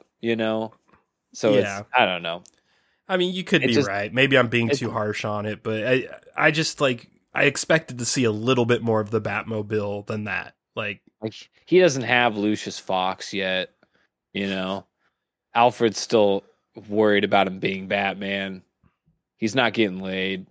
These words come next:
Speaker 1: <laughs> you know, dude. Like,
Speaker 2: He's not getting
Speaker 1: this
Speaker 2: laid.
Speaker 1: is, this isn't good. This isn't a good time <laughs> in Batman's life right now.
Speaker 2: Yeah. Yeah.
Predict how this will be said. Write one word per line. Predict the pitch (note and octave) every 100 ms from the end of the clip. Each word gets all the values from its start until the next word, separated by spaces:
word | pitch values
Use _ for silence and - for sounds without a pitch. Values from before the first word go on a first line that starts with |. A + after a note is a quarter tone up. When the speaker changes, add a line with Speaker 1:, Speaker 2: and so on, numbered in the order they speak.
| B2+
Speaker 1:
<laughs> | -
you | G#3 G3
know, | D#3+ C3+
dude. | B2+ A#2+
Like, | B2 C3+ A2 -
Speaker 2:
He's | B3 C4 - - -
not | F#3 C#3 -
getting | B2+ A2+
Speaker 1:
this | G3 E3+
Speaker 2:
laid. |
Speaker 1:
is, | F3 - - -
this | F#3+ F3
isn't | F#3 E3 C#3+
good. | B2+ C3 A2+ A2+
This | A2 A2+ D3+
isn't | B2+ C3 B2
a | G#2+
good | G#2
time | G#2+ F#2+ F#2+ A2+
<laughs> | -
in | C3+
Batman's | G#2 G#2 - E3 D#3
life | A2+ G#2
right | F#2+ G2 F#2
now. | G2 A2+ - - - - - _ _ _ _ _
Speaker 2:
Yeah. | B2 A#2+ G2+ G2 G2+ - _ _ _ _ _ _ _ _ _ _ _ _ _ _ _ _ _ _ _
Yeah. | - A#2+ C3+ C#3 C#3+ C#3+ C#3+ C#3+ C#3+